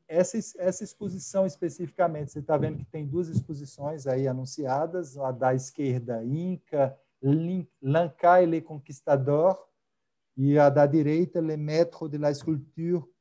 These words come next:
Côte d'Ivoire, que é a Costa de Marfim. Essa exposição é fantástica, porque justamente, é,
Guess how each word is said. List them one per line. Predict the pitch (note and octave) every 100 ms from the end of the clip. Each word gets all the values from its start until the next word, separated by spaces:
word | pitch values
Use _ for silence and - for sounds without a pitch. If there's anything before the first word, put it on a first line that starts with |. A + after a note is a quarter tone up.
| -
Côte | D#3 D#3
d'Ivoire, | C3+ C#3+ B2+ C3 B2 A#2
que | -
é |
a | B2+
Costa | C#3 C#3 C#3
de | C3
Marfim. | C3+ C3 - C3+ B2+ - _ _ _ _ -
Essa | C3+ D3
exposição | - F#3+ E3+ - G3 G3
é | F#3
fantástica, | G3 G3 - D#3+ D3+ - A#2
porque | - C#3 C#3 C#3+ _ _
justamente, | - E3+ D3+ D#3+ D#3 F3+ - _ _ _ _ _ -
é, | B2+ B2+